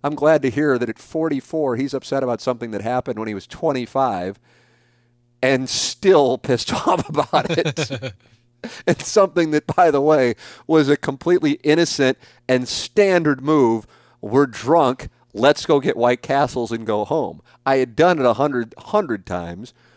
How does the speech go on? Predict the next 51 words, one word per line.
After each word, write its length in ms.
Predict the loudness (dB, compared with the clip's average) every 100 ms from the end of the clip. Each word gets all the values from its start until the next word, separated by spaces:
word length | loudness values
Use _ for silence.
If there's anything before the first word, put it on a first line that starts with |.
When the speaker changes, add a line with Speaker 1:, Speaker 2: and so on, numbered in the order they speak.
| _ _ _ _
Speaker 1:
but 160 | 2 2
in 100 | 2
that, 220 | 0 0
in 80 | 0
my 140 | -2 -4
mind 560 | -4 -2 0 0 -2
at 80 | -4
that 180 | -2 -2
moment, 400 | -2 -2 -2 -4 -2
I'm 180 | -4
thinking 300 | -4 -6 -6
there's 220 | -8 -8 -10
going 220 | -12 -12
to 60 |
be 100 | -8
lesbianism. 720 | -6 -6 -6 -8 -10 -12 -20 _ _ -14
Speaker 2:
Mm. 220 | -12 -12 -16
Speaker 1:
God. 500 | -16 -14 -14 -14 -20 _ _ _ _ _ _ _ _ _ _ _ -6
And 100 | -4
I 120 | 0
don't 100 | 0
know 60 | -2
why, 280 | -2 -2 -2
and 140 | 0
I 80 | 2
have 240 | 2 0
no 420 | -2 -6 0 4 4
idea. 580 | 4 0 -2 -4 -6 -18 _ _ _
If 80 | -2
anybody 260 | 0 0
wants 160 | 0 -4
to 100 | -6
email 320 | -2 0 2
in 260 | 0 -4 -10 -6
why 340 | -2 -2 0
I'm 160 | -2 -4
so, 260 | -4 -4 -4
I, 160 | -6 -8
I 80 | -10
have 180 | -10 -10
no 460 | -10 -8 -4 -2
idea 280 | -2 -4 -6
why 140 | -6 -8
I'm 120 | -10
so 220 | -12 -12
enamored 380 | -10 -14 -14 -16
with 160 | -18
it. 100 | -20 -12
I 80 | -10
have 180 | -10
none. 500 | -12 -12 -10 -10 -14